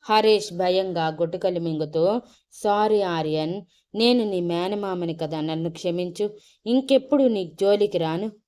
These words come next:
మమ్మల్ని క్షమించి వదిలే" అని నైనా మీనా వైపు చూసేసరికి వాళ్ళిద్దరిని ఆరోహి ఇష్టం వచ్చినట్టు కర్రతో కొడుతూ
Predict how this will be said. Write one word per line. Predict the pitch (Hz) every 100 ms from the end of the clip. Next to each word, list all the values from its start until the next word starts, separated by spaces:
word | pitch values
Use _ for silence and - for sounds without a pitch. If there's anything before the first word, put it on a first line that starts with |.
| _ _ _ -
మమ్మల్ని | 208 226 233 196 180
క్షమించి | - 180 185 190 180
వదిలే" | 165 151 165 175 170 _ _ -
అని | 233 226 165 165 _ 165
నైనా | 190 196 202 180
మీనా | 175 180 190 190
వైపు | 180 165 156 170 165 - _
చూసేసరికి | 214 208 208 175 175 156 160 180
వాళ్ళిద్దరిని | 180 175 165 175 151 190 180 165
ఆరోహి | 156 165 175 170 165 160
ఇష్టం | 160 - 202 185
వచ్చినట్టు | 170 175 160 151
కర్రతో | 156 160 156 175 165 160 196 - _ _ _
కొడుతూ | - 220 214 214